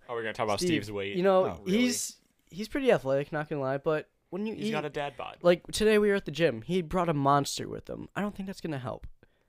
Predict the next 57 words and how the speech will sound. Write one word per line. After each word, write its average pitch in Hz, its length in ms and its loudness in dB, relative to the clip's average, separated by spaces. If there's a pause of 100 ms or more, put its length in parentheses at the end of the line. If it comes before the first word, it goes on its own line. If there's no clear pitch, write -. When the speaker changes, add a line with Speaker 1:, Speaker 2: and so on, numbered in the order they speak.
(280)
Speaker 1:
It's - 160 -18
gonna 101 140 -12
Speaker 3:
Well, 131 100 -6
Speaker 1:
help 120 80 -6
Speaker 3:
it's - 80 -12
Speaker 1:
his 101 60 -6
energy. 131 280 -4
Speaker 3:
energy. 80 240 -10 (420)
But, 185 200 2
Speaker 1:
<laughs> - 40 -14
It's - 360 -4
Speaker 3:
but 165 60 4
Speaker 1:
not 151 100 0
Speaker 3:
I 107 60 -2
Speaker 1:
gonna 127 100 0
Speaker 2:
Not 131 140 0
the 143 80 -2
Speaker 1:
help. 131 60 -6
Speaker 2:
good 147 140 2
kind 117 160 -2
of 107 60 -4
energy. 107 400 -4 (160)
Speaker 3:
Yeah, 90 240 -10 (160)
Speaker 1:
What's 123 180 -2
Speaker 3:
but 117 60 -2
Speaker 1:
the 127 60 -6
good 107 180 -4
kind? 90 300 -10 (120)
Speaker 3:
Yeah, 107 200 -4
well, 92 200 -10
I, 120 200 -2 (100)
I 113 80 -4
didn't 123 140 -4
know 120 140 -2
energy 113 360 -6
was 101 160 -6
brought, 98 360 -6 (140)
uh, 98 100 -10 (100)
you 98 100 -10
know, 90 140 -12 (320)
subcategorized 90 960 -10
into 87 120 -14
Speaker 1:
That's 156 180 -8
like 147 140 -4
Speaker 3:
two 147 60 -8
Speaker 1:
when 139 60 -4
we 135 40 0
were 135 60 2
Speaker 3:
groups. 120 240 2
Speaker 1:
at - 40 -18
Basketball 110 340 -2
America 98 380 -6
and 95 120 -8
that 92 160 -6
dude 101 180 -6
was 95 120 -8
drinking 92 480 -12